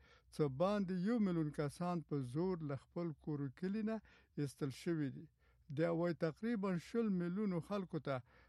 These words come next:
درست طبي خدمتونه نه رسیږي، ځکه چې طبي سیستمونه په عمومي توګه تباه کړای شوي دي. تقریباً دوه میلیونه ماشومان له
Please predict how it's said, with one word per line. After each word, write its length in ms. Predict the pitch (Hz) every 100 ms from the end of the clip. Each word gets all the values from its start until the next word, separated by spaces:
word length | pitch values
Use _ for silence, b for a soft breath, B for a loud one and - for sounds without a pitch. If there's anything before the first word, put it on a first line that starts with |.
| b 156
درست 320 | 165 214 220 - -
طبي 300 | 160 139 180 190
خدمتونه 680 | - 147 147 143 202 190 156
نه 60 | 165 160
رسیږي، 500 | 127 - 131 123 131 b b b - 139
ځکه 200 | 170 190 -
چې 80 | 208 -
طبي 240 | 147 147 156
سیستمونه 640 | 147 - - 143 165 180 170
په 60 | - 143
عمومي 360 | 143 139 160 214
توګه 320 | 208 190 196 -
تباه 260 | 151 135 131
کړای 200 | - 135 -
شوي 260 | 180 156 117
دي. 80 | - - _ b b b b b 160
تقریباً 500 | 151 180 226 208 202 180
دوه 120 | 233 220
میلیونه 320 | 202 196 185 175
ماشومان 580 | 160 - 170 202 208
له 80 | 175